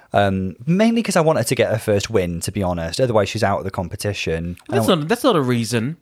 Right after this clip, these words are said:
Speaker 2: Pity is not a reason to give someone the win. This is, th-, someone's giving us talent on the show.
Speaker 1: Talent?
Speaker 2: You, yes, you need a reward there.
Speaker 1: Okay, but I'm saying I liked both of them. Okay,
Speaker 2: Okay.
Speaker 1: I'd be happy with either of them <laughs> getting it. Um, I do. Th-, for me, Scarlett was my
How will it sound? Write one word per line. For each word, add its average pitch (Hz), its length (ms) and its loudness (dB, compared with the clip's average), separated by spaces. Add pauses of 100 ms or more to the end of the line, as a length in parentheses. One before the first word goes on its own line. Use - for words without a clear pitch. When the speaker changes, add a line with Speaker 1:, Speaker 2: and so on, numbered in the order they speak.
(140)
Speaker 2:
Pity 254 260 2
is 135 100 2
not 123 140 2
a - 20 2
reason 120 320 0
to 117 100 -6
give 123 140 -2
someone 117 300 -2
the 113 80 0
win. 135 320 -2
This 190 240 -2
is, 165 160 -2 (180)
th-, 175 140 2
someone's 214 260 2
giving 160 240 2
us 135 140 2
talent 156 480 0
on 131 100 0
the 131 80 0
show. 151 380 -2
Speaker 1:
Talent? 226 480 2 (100)
Speaker 2:
You, 208 260 -8
yes, 190 440 -2
you 208 100 0
need 202 160 4
a 190 60 4
reward 214 480 0
there. 113 340 0
Speaker 1:
Okay, 151 240 2
but 120 460 0 (120)
I'm 123 120 -2
saying 117 260 2
I - 40 0
liked 104 260 0
both 98 220 0
of 98 60 -8
them. 80 340 -8 (140)
Okay, - 180 -6
Speaker 2:
Okay. 165 200 -4
Speaker 1:
I'd 110 140 -2
be 95 60 -6
happy 95 220 -8
with 98 60 -4
either 113 140 0
of - 80 -12
them 156 100 -2
<laughs> 131 100 -6
getting 127 400 0
it. - 200 -6 (500)
Um, 127 380 4
I 143 80 4
do. 147 240 0
Th-, - 160 -8
for 185 100 2
me, 226 300 2
Scarlett 165 520 2
was 104 280 -4
my 104 480 -2